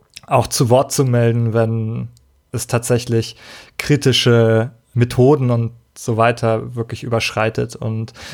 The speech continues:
ich weiß nicht, also hierzulande sind wir vielleicht noch nicht so weit.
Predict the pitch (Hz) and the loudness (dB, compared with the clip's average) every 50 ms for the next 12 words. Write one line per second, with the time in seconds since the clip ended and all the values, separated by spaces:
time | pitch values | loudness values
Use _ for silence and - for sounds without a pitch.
0 | 123 - 113 95 104 123 156 - - 175 165 151 - - - 120 135 113 120 156 | -6 -4 -2 0 2 2 2 0 0 0 0 0 0 -2 0 0 2 2 4 2
1 | 180 180 180 - 160 143 143 143 147 143 127 135 127 - 131 123 - 131 123 123 | 2 2 0 0 0 2 2 2 2 2 0 0 -2 -2 -4 -4 -2 0 0 0
2 | 123 120 - - 120 120 127 123 - 139 127 123 120 117 120 123 | 0 -2 -4 -4 -4 -2 -2 -2 -2 0 0 2 2 2 2 0